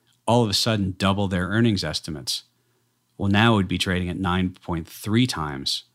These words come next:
next year's earnings. So it's an important point to make that analyst estimates can change, actual earnings can change,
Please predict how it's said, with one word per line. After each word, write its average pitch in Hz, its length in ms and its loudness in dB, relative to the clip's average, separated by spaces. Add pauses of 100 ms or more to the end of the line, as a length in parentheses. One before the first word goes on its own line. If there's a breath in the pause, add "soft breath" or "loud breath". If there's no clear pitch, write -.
(380)
next 92 340 0
year's 80 220 -4
earnings. 85 400 -4
So 95 220 -2
it's 101 120 -2
an 113 60 0
important - 400 -2
point 107 240 0
to 95 80 -4
make 98 320 0
that 80 140 -8 (520 soft breath)
analyst 113 400 4
estimates 95 480 0
can - 160 -10
change, 92 580 -2
actual 87 440 -2
earnings 78 320 -6
can - 140 -6
change, 87 460 -2